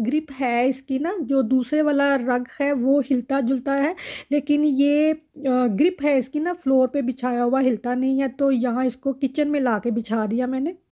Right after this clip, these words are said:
Basically ये ऐसे ही होते हैं, या आप लॉबी में बिछा सकते हैं या किचन में बिछा सकते हैं। और जो मुंगरे लाई थी अभी उनकी बारी आई है, उनको पकाने लगी हूँ। सिर्फ इसमें प्याज, टमाटर, हरी मिर्च, नमक,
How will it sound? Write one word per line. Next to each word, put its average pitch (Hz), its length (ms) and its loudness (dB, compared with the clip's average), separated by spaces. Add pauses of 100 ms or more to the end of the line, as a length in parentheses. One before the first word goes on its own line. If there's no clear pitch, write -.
(680)
Basically 339 460 0
ये 330 280 0
ऐसे 311 280 -2
ही 320 180 -4
होते 285 320 -2
हैं, 285 180 -2
या 269 220 0
आप 262 300 -2
लॉबी 254 300 2
में 302 140 -2
बिछा 254 320 -4
सकते 247 300 -8
हैं 254 160 -2
या 254 140 -2
किचन 262 300 -4
में 277 160 0
बिछा 240 340 -4
सकते 233 340 -10
हैं। 277 220 -4 (380)
और 254 320 6
जो 262 180 0
मुंगरे 254 360 0
लाई 277 300 -2
थी 285 180 -4
अभी 262 240 0
उनकी 247 280 -2
बारी 247 340 0
आई 247 240 2
है, 269 60 2
उनको 240 280 0
पकाने 254 420 -4
लगी 262 300 -2
हूँ। 320 420 -2 (200)
सिर्फ 359 320 -2
इसमें 330 280 0
प्याज, 262 640 0
टमाटर, 247 640 -2
हरी 247 180 2
मिर्च, 240 320 0 (500)
नमक, 277 320 2